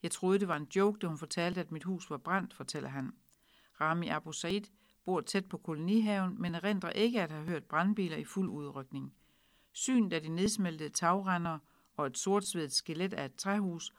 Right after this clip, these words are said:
overbeviste ham dog en halv time senere om,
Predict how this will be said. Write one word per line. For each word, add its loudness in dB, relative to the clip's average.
overbeviste 2
ham -4
dog 2
en -4
halv 2
time 2
senere 2
om, 0